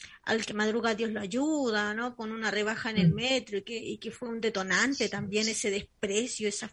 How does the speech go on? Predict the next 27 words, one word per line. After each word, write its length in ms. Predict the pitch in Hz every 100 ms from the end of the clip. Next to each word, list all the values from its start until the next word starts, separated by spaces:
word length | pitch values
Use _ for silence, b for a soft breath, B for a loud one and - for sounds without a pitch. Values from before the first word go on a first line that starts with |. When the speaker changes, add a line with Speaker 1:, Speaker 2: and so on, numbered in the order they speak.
| -
Speaker 1:
frases 380 | 196 202 247 240
que 120 | 233
son, 260 | - 233 - B B -
que 140 | 220
no, 360 | 220 226 233 _ _
que 260 | - 208 202
no 120 | 214
hacen 220 | 233 233
otra 220 | 233 233
cosa 280 | 226 240 247
que 120 | 220
de, 240 | 214 208 202
de, 480 | 208 202 196 180 - B B B B
eh, 340 | - 196 190 185
denotar 440 | 202 196 214 220
desprecio 1120 | 220 - - 226 254 - 262 254 254 269 262 254
hacia 380 | 247 - 240 220
la 200 | 220 220
clase, 420 | 220 226 247 233 269 240 - _ B B B -
eh, 360 | 190 202 202
popular, 540 | 196 208 208 220 262 254
digamos, 600 | 262 262 262 262 254 254
que 100 | 254
se 160 | 247
enfrentaba 880 | 233 233 208 214 214 226 254 254 -
a 120 | 208
esto, 840 | 226 - 269 226 226 220 208 202